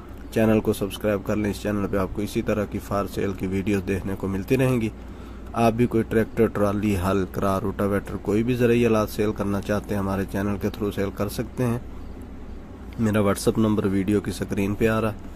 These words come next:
इस पे आठ दस तस्वीरें मोबाइल को टेढ़े रुख करके बना के मुझे WhatsApp करें। आपकी वीडियो बना के चैनल पे लगा दी जाएगी। वीडियो लगाने के कोई चार्जेस नहीं, बिल्कुल फ्री। छत, हुक और पीछे सीट लगी हुई है जी।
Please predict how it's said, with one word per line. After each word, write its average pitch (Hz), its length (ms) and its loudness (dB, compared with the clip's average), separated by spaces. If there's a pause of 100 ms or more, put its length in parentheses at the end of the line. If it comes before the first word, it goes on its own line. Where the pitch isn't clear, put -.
(440)
इस - 100 -6
पे 110 160 2
आठ 107 220 6
दस 110 280 2
तस्वीरें 107 420 2
मोबाइल 101 440 2
को 98 160 -2
टेढ़े 113 300 4
रुख 101 200 0
करके 98 300 -4
बना 95 260 -2
के 95 140 -4
मुझे 95 220 -2
WhatsApp 92 420 -2
करें। 104 200 -2 (560)
आपकी 113 340 0
वीडियो 107 300 2
बना 98 240 -2
के 92 140 -4
चैनल 95 280 -2
पे 90 140 -6
लगा 90 280 -2
दी 104 140 -2
जाएगी। 98 340 -4 (100)
वीडियो 123 280 4
लगाने 120 340 2
के 110 120 -2
कोई 110 220 0
चार्जेस 113 340 0
नहीं, 107 200 -2
बिल्कुल 101 340 -2
फ्री। - 280 -6 (1080)
छत, 123 460 0
हुक 120 340 0 (880)
और 101 300 0
पीछे 107 280 -4
सीट 107 300 -2
लगी 104 240 2
हुई 123 160 4
है 117 120 2
जी। 98 120 -6